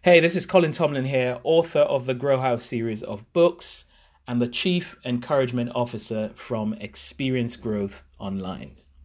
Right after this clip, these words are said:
Today I want to talk about the good, the bad, and the ugly. It's all about attitudes. And Zig Ziglar famously observed, "Your attitude, not your aptitude,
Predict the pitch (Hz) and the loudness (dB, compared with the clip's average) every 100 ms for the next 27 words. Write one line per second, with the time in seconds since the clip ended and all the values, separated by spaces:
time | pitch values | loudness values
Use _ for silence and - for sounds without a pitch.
0 | - _ _ - - _ - - - - | -20 _ _ -20 -20 _ -20 -20 -20 -20
1 | - - - - - 175 247 269 190 170 | -20 -20 -20 -14 2 6 8 6 4 4
2 | 170 160 135 - 127 127 120 165 175 175 | 0 2 -2 -2 -4 -4 0 2 2 0
3 | - _ _ _ 127 123 120 117 110 110 | -12 _ _ _ -6 -4 -2 -2 -2 -8
4 | - _ _ 107 104 101 - 107 - 55 | -14 _ _ -8 -8 -8 -8 -10 -10 -18
5 | - _ _ _ - 127 - 151 165 139 | -20 _ _ _ -4 -4 -2 2 2 2
6 | 120 107 101 - _ - 123 110 - - | 0 -2 -4 -10 _ -8 -6 -6 -10 -10
7 | 80 - - _ _ _ _ _ _ - | -12 -14 -20 _ _ _ _ _ _ -20
8 | - - - _ _ _ 151 147 135 233 | -20 -20 -20 _ _ _ 2 4 6 4
9 | 160 190 147 127 123 - 139 135 123 120 | 6 4 4 0 0 -4 -2 -4 -4 -6
10 | 117 107 120 113 82 95 - _ _ _ | -4 -4 -2 -2 -4 -12 -20 _ _ _
11 | _ _ _ 131 127 123 - _ 185 233 | _ _ _ -2 -2 -2 -6 _ 2 2
12 | 226 - - 104 104 - 123 135 135 127 | -2 -2 -2 -2 -4 -8 -6 -6 -4 -2
13 | 120 - 156 175 - - - - 95 92 | -4 -2 -6 -6 -8 -12 -8 -6 -6 -6
14 | 110 | -10